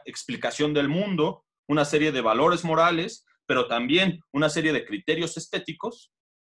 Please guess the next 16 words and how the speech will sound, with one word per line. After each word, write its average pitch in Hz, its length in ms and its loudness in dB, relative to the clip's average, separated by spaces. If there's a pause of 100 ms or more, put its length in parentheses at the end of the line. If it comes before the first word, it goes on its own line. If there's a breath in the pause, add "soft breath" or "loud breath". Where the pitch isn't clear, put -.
(520)
y 160 80 -6
también 160 640 2 (200)
una 190 200 0
forma 190 680 0 (340)
de 131 120 0
orientación 135 640 0
de 170 80 2
la 135 160 2
vida, 170 560 -4 (1500)
cada 226 240 6
vez 214 220 0
más 196 260 2
se 208 100 0
deslinda 170 580 -2
de 113 200 0
esto. - 240 -18